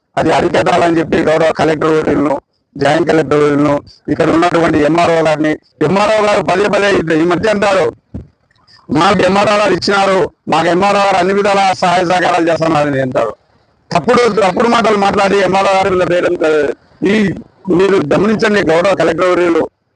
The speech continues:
ఈ శేఖర్ రెడ్డి అనే అతను ఎట్లాంటి వాడు, ఏం కథ? ఇంతకుముందు ఒకటి, ఒకటి గుడుక డెబ్బై ఆరు సెంట్లు వాళ్ళ సడుగుడు ఇతను దొంగది, దొంగ పట్టా పుట్టించి ఏదో స-, వేరే ఫోటో పెట్టించి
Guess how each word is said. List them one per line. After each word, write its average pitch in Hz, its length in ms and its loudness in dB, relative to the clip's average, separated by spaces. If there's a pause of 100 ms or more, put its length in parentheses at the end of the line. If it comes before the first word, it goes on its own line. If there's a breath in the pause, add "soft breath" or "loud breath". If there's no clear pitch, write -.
(120)
ఈ 147 40 0
శేఖర్ 175 340 0
రెడ్డి 190 200 0
అనే 175 160 2
అతను 170 400 -2 (440)
ఎట్లాంటి 175 380 -2
వాడు, 143 380 2 (400)
ఏం 180 160 2
కథ? 160 180 0 (380 soft breath)
ఇంతకుముందు 190 480 0
ఒకటి, 190 320 0 (240)
ఒకటి 175 200 0
గుడుక 175 580 0 (240 loud breath)
డెబ్బై 175 320 0
ఆరు 185 160 0
సెంట్లు 190 460 -2 (560 loud breath)
వాళ్ళ 185 160 2
సడుగుడు 202 400 0
ఇతను - 380 0 (1160)
దొంగది, 214 680 2
దొంగ 196 260 0
పట్టా 220 260 0
పుట్టించి 196 640 0
ఏదో 190 200 0
స-, 170 240 0
వేరే 190 200 0
ఫోటో 180 300 0
పెట్టించి 170 480 -2